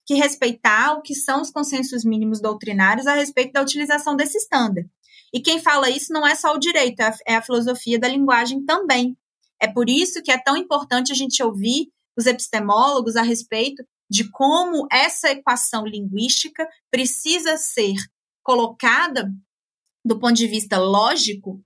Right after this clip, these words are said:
para que ela faça sentido. Porque esse sentido, ele não é simplesmente jurídico. Ele tem que ser lógico e ele tem que ser axiológico também. Você tem valores que são protegidos pelo Estado de Direito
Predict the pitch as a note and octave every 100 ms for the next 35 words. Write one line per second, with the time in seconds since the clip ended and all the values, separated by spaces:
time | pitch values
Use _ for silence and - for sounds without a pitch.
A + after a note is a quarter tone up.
0 | _ _ - B3 B3+ C4+ C#4 C#4 C4 C#4+
1 | D4 D#4 F4+ - D#4 C#4 G3 - _ _
2 | - A3+ C#4 F4 - - D4+ C4 - F4
3 | C#4 C4+ C#4 C#4 D4 C#4+ D#4+ F#4+ - -
4 | - D#4+ D#4+ D4+ B3 B3 C4+ C#4 B3+ A#3
5 | G3+ G3+ F3 F3+ - F3 _ - A#3+ -
6 | C#4 C#4+ F4+ - A#3+ G#3+ G#3 A#3 D4+ E4+
7 | F4+ D#4 D4+ D#4+ - D4+ C#4+ D#4 - E4
8 | C4+ B3 C#4 D#4 D#4 F4+ D4+ C4+ C4 -
9 | _ A3 A#3+ B3+ C4 C#4+ C4+ E4 D4 C4
10 | D#4 B3+ A3 - - _ - A#3+ - C4+
11 | D4 B3+ B3+ A3+ A3 G3+ - A3+ G#3+ G#3+
12 | G#3 G3 G3 F#3+ G3 F3 E3+